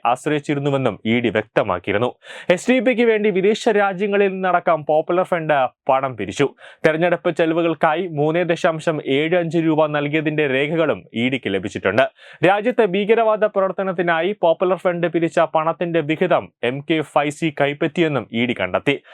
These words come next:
കഴിഞ്ഞ ദിവസം എം കെ ഫൈസിയെ ഇ ഡി അറസ്റ്റ് ചെയ്തിരുന്നു. തിങ്കളാഴ്ച രാത്രി ഡൽഹിയിൽ വെച്ചിട്ടാണ്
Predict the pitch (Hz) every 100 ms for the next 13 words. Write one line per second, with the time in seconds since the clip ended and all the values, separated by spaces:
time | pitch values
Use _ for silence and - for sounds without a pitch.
0 | - - 190 202 233 220 214 208 190 175
1 | 175 208 196 202 185 - 180 165 156 160
2 | 160 151 123 139 - 120 98 107 127 -
3 | - 123 123 139 139 151 131 139 147 165
4 | 113 - _ _ 139 151 160 190 165 156
5 | 151 147 135 101